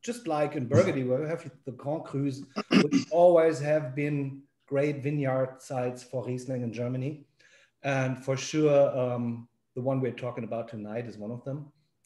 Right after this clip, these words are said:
But, uh, first of all, uh, it's my pleasure to introduce the man himself, Dominik Zona. Uh, he's went to Köhler Ruprecht, I think, in two thousand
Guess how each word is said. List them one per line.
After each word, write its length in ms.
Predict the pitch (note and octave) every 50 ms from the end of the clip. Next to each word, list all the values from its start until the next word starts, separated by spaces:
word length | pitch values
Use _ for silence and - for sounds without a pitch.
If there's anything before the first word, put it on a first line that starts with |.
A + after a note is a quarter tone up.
| _ _ -
But, 260 | - B2+ A#2+ A#2+ A#2
uh, 180 | B2 A#2+ A#2+ A2+
first 300 | - - B2 B2+ B2 -
of 100 | C3 -
all, 200 | B2+ B2+ C#3 C#3
uh, 280 | C3 B2+ B2+ A#2+ A#2 A2+
it's 140 | B2+ B2+ -
my 100 | C3 A#2+
pleasure 300 | - - - B2 C#3 F3+
to 160 | F3 - C#3
introduce 580 | C3 B2+ C3 - A2+ A2 A2 A#2+ C3 D3+ D3+ - _ _
the 60 | - B2
man 200 | B2 B2+ C3+ C3
himself, 580 | A#2+ B2+ B2 - - B2+ C#3 D#3 F3 F3 - - - - - - - - _ _ _ -
Dominik 340 | D3+ C#3+ D3 C#3+ C#3 C3 A#2
Zona. 760 | G#2+ A2 C3 C3 C#3 D3+ D#3 D#3 E3 G3 G3 F#3 E3+ C#3+ B2+ _ _ -
Uh, 180 | C3+ C3+ B2+
he's 460 | A#2+ A#2+ A#2+ C#3 D3+ C#3 - - - _ _ _ _ _ _ _ _ _ _ _ _ _
went 460 | - C3 B2 D3+ E3 F3 F3 - - - -
to 140 | - E3+ D3+
Köhler 360 | - - F#3 E3+ E3 D#3+ C#3+ C3+
Ruprecht, 420 | E3 E3+ - E3 D#3 D3+ - -
I 40 | C3+
think, 180 | C3 - D#3 C3+
in 80 | B2
two 140 | B2 - D#3+
thousand 440 | - D3 C#3 C3 A#2+ B2+ C3 -